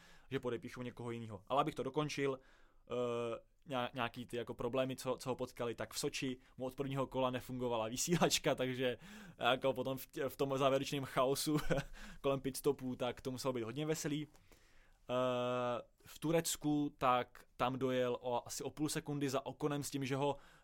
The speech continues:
ke konci závodu stahoval o několik sekund na kolo, protože Okon, eh, jel ten závod na jedné sadě pneumatik. A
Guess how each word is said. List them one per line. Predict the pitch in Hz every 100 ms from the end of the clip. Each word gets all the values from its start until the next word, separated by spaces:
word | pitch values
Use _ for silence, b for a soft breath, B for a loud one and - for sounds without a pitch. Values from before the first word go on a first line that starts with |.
| B
ke | -
konci | - 139 127
závodu | 123 135 135
stahoval | 131 127 135
o | 139
několik | 147 - 147 -
sekund | 139 147 127
na | 117
kolo, | 110 135
protože | 131 123 139
Okon, | - 135 123 110 b b b b b -
eh, | 113 107 104 101 98 - -
jel | 131 120 117
ten | 131
závod | 123 117 113 117
na | 107 95 92 -
jedné | 139 147
sadě | 143 117
pneumatik. | 135 156 180 175 165 - _ B B B B B B B -
A | 131 127 127 123 120 117 117 117